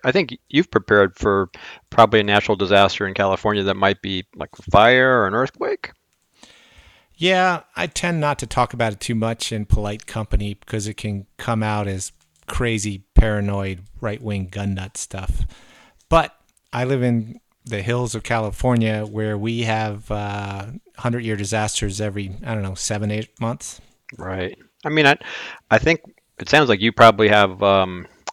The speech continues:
Speaker 1: thought about that, so you're further ahead than I am. And we did a little prepping last weekend, and, uh, I have some fun <laughs> stories to share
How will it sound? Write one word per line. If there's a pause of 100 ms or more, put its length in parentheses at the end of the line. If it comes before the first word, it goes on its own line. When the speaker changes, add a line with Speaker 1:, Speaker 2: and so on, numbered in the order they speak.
(140)
Speaker 1:
thought
about
that,
so (100)
you're
further
ahead
than
I
am.
And (480)
we
did
a
little
prepping
last
weekend,
and,
uh,
I
have
some
fun
<laughs>
stories
to
share